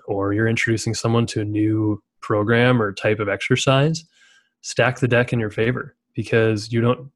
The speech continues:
you don't know where their capacity's at to start, and you don't need to throw a ton of stimulus at someone to drive adaptation up front.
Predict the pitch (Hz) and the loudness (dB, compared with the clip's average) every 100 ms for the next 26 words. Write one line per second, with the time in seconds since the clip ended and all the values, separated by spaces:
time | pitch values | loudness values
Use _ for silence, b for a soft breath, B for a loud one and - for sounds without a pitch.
0 | - 113 127 117 104 110 113 113 107 117 | -6 -2 -2 0 0 2 2 0 -2 -2
1 | 110 107 120 113 98 117 - - 117 - | 0 -2 -2 -2 0 -2 -4 -6 -6 0
2 | 104 131 - b b b _ 120 120 139 | 2 2 0 b b b _ 2 6 4
3 | 139 - 107 104 120 156 104 104 _ _ | 4 -4 -8 -2 2 4 2 -4 _ _
4 | - 117 - 113 113 110 104 - - - | -2 -2 0 0 2 2 -2 -8 -14 -4
5 | 131 113 107 - 123 165 110 - - 117 | 2 2 0 0 2 2 2 -4 -8 -6
6 | 107 107 120 - 110 107 104 107 104 - | -4 -6 -10 -4 0 2 2 0 0 -2
7 | 123 - - _ _ 117 107 - 120 | -2 -4 -10 _ _ -10 -8 -4 -2